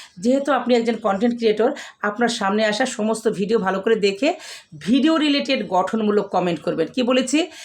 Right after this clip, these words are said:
আপনার সামনে আসা সমস্ত ভিডিও ভালো করে দেখে ভিডিও রিলেটেড গঠনমূলক কমেন্ট করবেন। কখনোই ভিডিও রিলেটেড না, এরকম উল্টাপাল্টা কোনো কমেন্ট করবেন না। তাতে কিন্তু আপনার, আহ, ক্ষতি হবে, ঠিক আছে? এই কাজটা করবেন না।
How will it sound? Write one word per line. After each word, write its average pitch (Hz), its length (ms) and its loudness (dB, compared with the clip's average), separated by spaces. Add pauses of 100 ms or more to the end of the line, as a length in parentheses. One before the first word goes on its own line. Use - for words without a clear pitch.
(140)
আপনার 214 280 0
সামনে 226 360 0
আসা 233 240 0
সমস্ত 214 360 -2
ভিডিও 208 320 2
ভালো 196 160 0
করে 214 160 2
দেখে 208 300 0 (380)
ভিডিও 240 320 4
রিলেটেড 247 520 0
গঠনমূলক 214 560 2
কমেন্ট 208 340 -2
করবেন। 226 240 0 (340)
কখনোই 285 540 2 (400)
ভিডিও 277 340 2
রিলেটেড 226 640 2
না, 202 320 0
এরকম 214 360 2
উল্টাপাল্টা 254 800 0 (240)
কোনো 226 180 2
কমেন্ট 208 400 -2
করবেন 185 280 0
না। 160 280 -4
তাতে 208 240 -2
কিন্তু 247 260 -2
আপনার, - 340 -2
আহ, - 120 -8 (380)
ক্ষতি 208 240 -4
হবে, 170 180 0
ঠিক 254 160 -4
আছে? 165 260 -4 (260)
এই 233 120 2
কাজটা 214 260 -2
করবেন 185 300 0
না। 160 180 -4